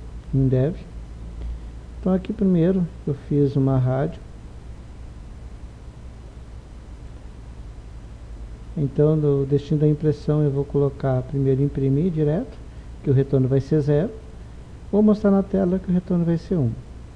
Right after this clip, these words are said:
E aqui no default, aqui no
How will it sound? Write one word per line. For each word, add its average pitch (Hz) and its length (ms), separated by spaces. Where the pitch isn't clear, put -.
E 175 60
aqui 180 220
no 233 140
default, 185 800
aqui - 160
no 139 480